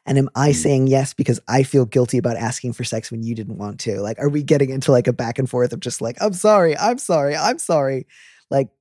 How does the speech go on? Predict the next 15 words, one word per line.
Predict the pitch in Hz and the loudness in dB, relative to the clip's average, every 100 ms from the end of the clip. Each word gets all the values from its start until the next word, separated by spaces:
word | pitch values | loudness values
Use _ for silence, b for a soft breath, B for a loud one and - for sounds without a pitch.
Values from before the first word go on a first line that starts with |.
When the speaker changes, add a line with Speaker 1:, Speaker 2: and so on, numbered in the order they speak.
| _ _ _ 190 | _ _ _ 2
Speaker 1:
no | 165 180 | 6 6
one | 190 185 165 | 6 4 4
likes | 139 120 - | 2 0 -8
that. | - | -2
Or | 156 | 2
maybe | 170 175 170 - _ _ _ _ _ - | 4 2 0 -4 _ _ _ _ _ -6
if | 131 | -2
that's | 135 123 | 0 2
your | 110 | 2
very | 113 117 113 | 4 2 2
specific | - - 120 214 | -4 -4 -4 -4
kink | - 107 123 | -4 -4 -2
where | 120 | -4
you're | 110 | -4
both | 113 110 - | -4 -4 -6